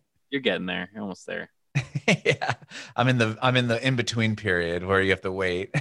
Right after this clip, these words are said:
Speaker 1: <laughs> So,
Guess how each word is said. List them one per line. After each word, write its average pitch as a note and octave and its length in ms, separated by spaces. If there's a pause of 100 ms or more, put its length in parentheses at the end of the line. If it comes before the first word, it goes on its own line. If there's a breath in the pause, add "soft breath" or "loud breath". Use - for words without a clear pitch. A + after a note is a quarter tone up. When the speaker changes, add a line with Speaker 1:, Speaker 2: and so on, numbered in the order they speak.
(100)
Speaker 1:
<laughs> - 580 (1300 loud breath)
So, F#2+ 520